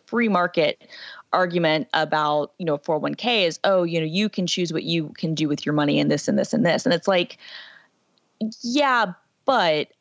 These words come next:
I would much rather have a guaranteed, you know, um, retirement if I work at a place for a long period of time or something going into, you know, a, a, a fund, um, than the fact that, I mean, like, you and I have paid into Social Security,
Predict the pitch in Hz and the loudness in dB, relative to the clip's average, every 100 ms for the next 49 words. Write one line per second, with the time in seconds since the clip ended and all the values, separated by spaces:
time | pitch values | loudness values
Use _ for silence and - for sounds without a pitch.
0 | - 226 247 220 190 202 185 - 175 175 | -4 0 0 -2 -2 -4 -2 -2 -2 0
1 | 160 170 156 151 147 175 160 156 147 - | -4 -2 -2 -4 -4 -2 -2 -4 -6 -6
2 | 190 185 175 165 156 _ _ _ _ _ | -4 -2 -2 -2 -6 _ _ _ _ _
3 | - 196 151 147 135 - _ - 156 143 | -6 0 2 2 2 -2 _ -2 0 0
4 | 139 127 - _ _ _ _ _ - 185 | -2 -4 -8 _ _ _ _ _ -8 -4
5 | 180 - 285 233 151 147 160 233 208 - | -2 0 0 0 0 0 0 -2 -4 -2
6 | 147 147 160 147 143 139 156 139 151 147 | -4 -2 -2 0 -2 -2 -4 -2 -4 -2
7 | 147 - 165 156 151 156 156 151 - 156 | -2 -2 -2 0 0 0 0 0 0 0
8 | 151 147 143 _ _ _ - 196 170 151 | 2 2 -2 _ _ _ -4 0 4 4
9 | - - - - - 147 - 208 156 139 | 2 0 2 0 0 -2 0 2 2 0
10 | 147 - _ _ _ _ - 160 151 151 | -4 -8 _ _ _ _ -2 0 2 0
11 | 151 180 185 196 175 170 151 _ _ - | -2 -2 0 0 0 -2 -2 _ _ -6
12 | 180 165 151 156 226 175 175 147 143 - | -4 -2 -4 -4 -2 0 0 0 -2 -4
13 | 160 - 185 165 156 147 165 - - - | -10 -6 -4 -2 -4 -4 -6 -8 -12 -6
14 | 160 143 143 | -4 -4 -6